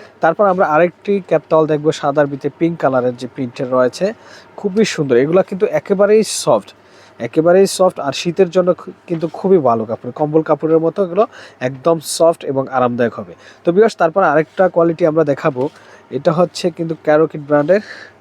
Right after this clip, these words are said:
খুবই সুন্দর। এটার ভিতর তিনটা চারটা কালার রয়েছে, আমরা দেখিয়ে দিচ্ছি। ইয়েলো কালার,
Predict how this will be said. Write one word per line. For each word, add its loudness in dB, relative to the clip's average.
খুবই -2
সুন্দর। -2
এটার 2
ভিতর 0
তিনটা -4
চারটা -4
কালার 0
রয়েছে, -2
আমরা -4
দেখিয়ে -2
দিচ্ছি। -4
ইয়েলো 0
কালার, 0